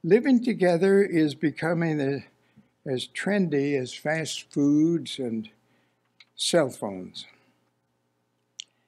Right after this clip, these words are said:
Incidentally, older couples are keeping up with that, that pace also. Can't tell you how many people.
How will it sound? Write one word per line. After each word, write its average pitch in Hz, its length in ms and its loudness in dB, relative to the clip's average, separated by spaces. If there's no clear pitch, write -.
Incidentally, 151 680 0
older 170 420 2
couples 131 480 -6
are 123 320 -6
keeping 143 380 -2
up 127 180 -8
with 127 180 -6
that, 123 200 -4
that 135 240 -8
pace 123 340 -2
also. 127 500 -8
Can't 143 200 -4
tell 151 160 -2
you 127 160 0
how 135 120 -6
many 131 240 -2
people. 120 480 -8